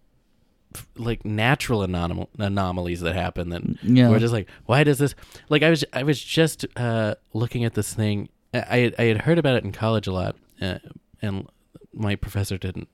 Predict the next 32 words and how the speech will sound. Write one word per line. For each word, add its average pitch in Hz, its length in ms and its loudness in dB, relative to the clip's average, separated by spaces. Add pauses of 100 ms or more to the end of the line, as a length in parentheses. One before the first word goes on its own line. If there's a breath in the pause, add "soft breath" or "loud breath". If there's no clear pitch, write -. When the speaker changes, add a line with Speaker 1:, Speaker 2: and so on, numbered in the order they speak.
(120)
Speaker 1:
weird 92 240 -2
experiment 90 440 -4
where 87 120 -2
he 170 120 -2
showed 92 200 2
it - 100 -2
to 95 120 0
Speaker 2:
<laughs> - 20 0
Speaker 1:
us. - 120 -6 (460 loud breath)
Um, 117 340 2 (120)
and 123 120 2
then 147 80 4
I 131 60 4
remembered 143 540 8
it, 135 200 4
and 110 140 2
I 110 60 2
saw, 143 180 2
like, 123 120 2
a 107 60 4
post, - 400 2
and 120 60 0
I - 20 2
was 104 80 0
like, 117 120 -4
"Oh, 175 200 2
God." 151 300 2
So 123 80 0
I 104 80 4
was 101 160 -2
looking 117 220 -2
at, 110 100 -2